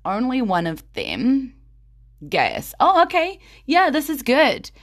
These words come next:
Okay, so it takes a minute to cast. You place a magical command on a creature that you see within range,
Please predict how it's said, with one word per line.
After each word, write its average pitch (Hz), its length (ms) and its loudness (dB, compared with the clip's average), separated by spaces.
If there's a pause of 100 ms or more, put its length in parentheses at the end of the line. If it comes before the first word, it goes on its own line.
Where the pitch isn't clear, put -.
(180)
Okay, 214 280 0
so 226 140 -4
it 185 140 -6
takes - 520 -6 (220)
a 202 100 0
minute 208 300 2
to 269 100 0
cast. 180 460 -4 (440)
You 196 420 0
place 185 480 -4
a 165 180 -2
magical 170 460 -2
command 175 440 -2
on 165 220 -4
a 160 60 -4
creature 165 400 -4
that 160 200 -4
you 160 200 -4
see 165 340 -2
within 165 380 -2
range, 170 600 -2